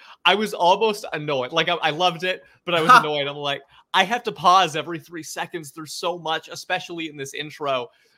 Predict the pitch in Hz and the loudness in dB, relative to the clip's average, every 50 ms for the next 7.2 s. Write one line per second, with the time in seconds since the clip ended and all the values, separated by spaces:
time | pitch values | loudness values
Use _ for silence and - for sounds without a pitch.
0 | _ _ _ 175 170 165 170 - - - _ _ 196 202 196 202 208 226 220 202 | _ _ _ 2 2 2 2 -2 -14 -20 _ _ -2 -2 -2 0 0 2 2 0
1 | 196 190 185 175 _ _ _ _ 165 143 196 202 208 208 196 170 190 190 190 185 | -2 -6 -14 -18 _ _ _ _ -2 0 2 4 4 4 2 2 0 -2 -2 -2
2 | 175 190 190 208 196 196 214 170 185 175 - - - 175 - 175 147 123 147 180 | -2 2 2 2 2 2 0 -6 -8 -10 -6 -6 -6 -6 -4 -6 -10 0 4 6
3 | 180 196 208 208 202 196 185 175 180 190 196 - 190 170 156 170 180 196 175 190 | 6 6 6 4 0 -2 0 2 2 2 2 2 -4 -4 -2 -2 -2 -4 -6 -8
4 | 175 175 147 - - 156 151 165 160 - - 226 233 254 254 262 - 214 214 208 | -8 -8 -8 -6 -6 -6 -6 -6 -8 -10 -6 -4 -4 -4 -4 -6 -6 -6 -4 0
5 | 190 180 170 - - _ - - 226 226 208 - - 196 180 - 175 151 156 147 | 0 0 0 0 -4 _ -12 -10 -8 -8 -8 -2 0 0 0 2 0 -4 -4 -4
6 | - 180 175 156 156 - - 254 320 311 320 311 302 294 285 233 247 226 208 175 | -6 -4 -4 -4 -4 0 2 4 4 4 2 0 -2 -2 0 0 2 4 6 6
7 | 139 160 - | 4 4 0